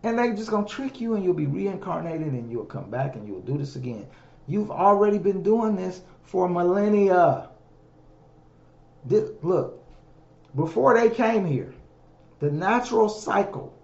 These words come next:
of life and death was just like this. You came here because you wanted to come here. Your spirit, I mean.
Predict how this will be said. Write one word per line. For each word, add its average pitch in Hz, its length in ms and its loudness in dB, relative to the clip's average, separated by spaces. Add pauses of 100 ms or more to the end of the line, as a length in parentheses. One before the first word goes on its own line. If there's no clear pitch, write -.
(1500)
of 135 160 -2
life 160 480 0 (340)
and 143 180 -2
death 131 280 0
was 120 220 -6
just 117 220 -6
like 147 240 -2
this. - 360 -10 (1400)
You 254 280 0
came 254 440 2
here 135 420 0 (120)
because 175 340 0
you 220 80 0
wanted 233 500 4
to 143 120 -4
come 135 320 -4
here. 131 240 -10 (260)
Your 180 140 0
spirit, 233 440 2
I 123 140 0
mean. - 300 -12